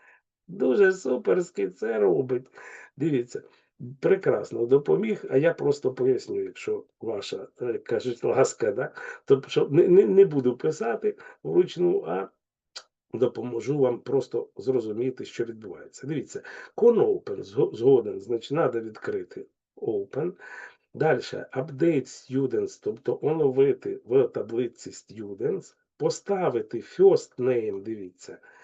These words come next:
такий, як отут задам. Поняли? Такий, як отут задам. Е, first name, ось оцей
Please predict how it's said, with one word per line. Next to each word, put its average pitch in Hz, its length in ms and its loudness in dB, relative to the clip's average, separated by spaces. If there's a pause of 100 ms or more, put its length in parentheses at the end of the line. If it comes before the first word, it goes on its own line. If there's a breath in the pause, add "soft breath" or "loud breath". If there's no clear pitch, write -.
(300 loud breath)
такий, 170 480 0
як 123 220 2
отут 113 460 -2
задам. 131 580 -4 (320)
Поняли? 156 420 0
Такий, 113 380 -12
як 107 240 -8
отут 98 340 -14
задам. 104 460 -8 (1800 loud breath)
Е, 117 40 -4 (1700)
first - 420 0
name, 107 280 0
ось - 220 -6
оцей 104 420 -4